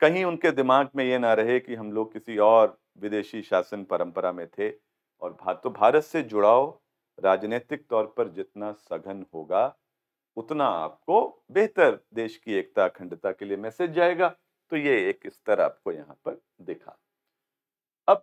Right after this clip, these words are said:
जम्मू कश्मीर यूटी के तौर पर विधानमंडल रखने के बाद भी फिलहाल आर्टिकल चौवन में शामिल नहीं है। तो आरटीआई ये थी कि भाई जब राष्ट्रपति का अगला चुनाव होगा, अभी थोड़ा समय है,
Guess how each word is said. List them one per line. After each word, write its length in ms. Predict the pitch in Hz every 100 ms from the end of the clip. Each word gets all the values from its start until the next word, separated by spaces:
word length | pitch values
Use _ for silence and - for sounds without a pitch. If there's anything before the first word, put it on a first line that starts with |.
| -
जम्मू 280 | 131 165 202
कश्मीर 580 | 190 165 165 165 175 139
यूटी 380 | 120 127 156
के 180 | - 123
तौर 320 | - 90 85 -
पर 140 | 127
विधानमंडल 680 | 101 90 107 117 107 101 95
रखने 340 | 82 - 87 82
के 160 | 85
बाद 340 | 76 76 82 85 -
भी 240 | 135 170 180 - _ _ _ _ _ _ -
फिलहाल 560 | 170 165 117 92 123 156 -
आर्टिकल 460 | 98 95 98 - 120
चौवन 420 | 117 90 82 95
में 200 | 101 120
शामिल 400 | 139 82 80 110 110
नहीं 280 | 76 78 67 -
है। 120 | - _ _ _ _ _ _ -
तो 60 | 95
आरटीआई 480 | 104 104 123 139
ये 180 | 123 139 -
थी 60 | 165
कि 140 | 151
भाई 200 | 120 127
जब 260 | 120 120 101 _ _ _ _ _ 87
राष्ट्रपति 560 | 87 - - - 120
का 140 | 120 101
अगला 220 | 90 107
चुनाव 460 | - 92 98 101 -
होगा, 220 | 98 98
अभी 180 | 76 78
थोड़ा 240 | - 95 87
समय 300 | - 87 139
है, 200 | 139